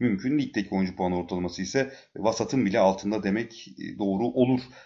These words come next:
Ama daha ilk senesi, yavaş yavaş ısındığını göz ardı etmeyelim. E, bakalım, yüz altmış beş bin euroya çıkmış piyasa bedeli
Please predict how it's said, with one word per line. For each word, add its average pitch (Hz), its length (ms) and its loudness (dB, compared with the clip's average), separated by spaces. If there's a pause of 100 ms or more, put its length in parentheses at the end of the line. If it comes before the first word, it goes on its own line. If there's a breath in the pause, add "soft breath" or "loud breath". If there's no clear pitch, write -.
(140 loud breath)
Ama 113 400 4
daha 107 180 8
ilk 131 220 -2
senesi, 101 320 -2
yavaş 113 320 4
yavaş 98 220 2
ısındığını 101 400 -2
göz 110 220 0
ardı 101 300 4
etmeyelim. 120 580 0 (360 loud breath)
E, 107 100 -4
bakalım, 165 360 6
yüz 127 160 4
altmış 143 380 2
beş 151 260 0
bin 117 280 0
euroya 117 280 2
çıkmış - 340 -4
piyasa 117 360 -2
bedeli 120 400 0